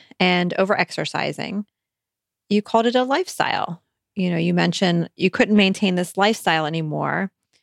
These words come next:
and it turned to food obsession and overeating and emotional eating. That word lifestyle, I think, is really interesting.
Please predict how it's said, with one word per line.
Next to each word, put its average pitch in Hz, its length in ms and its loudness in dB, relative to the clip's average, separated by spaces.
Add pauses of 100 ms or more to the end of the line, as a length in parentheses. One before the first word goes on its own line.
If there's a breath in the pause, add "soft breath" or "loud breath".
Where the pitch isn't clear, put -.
(180)
and 196 100 4
it 190 100 0
turned 196 280 0
to 180 60 2
food 180 220 0
obsession 165 760 -2
and 170 140 0
overeating 156 680 0
and 165 80 0
emotional 214 380 2
eating. - 380 -4 (640)
That 240 160 4
word 349 200 4
lifestyle, 160 540 2
I 165 80 0
think, 175 220 -6
is 160 160 -4
really 220 480 0
interesting. - 800 -6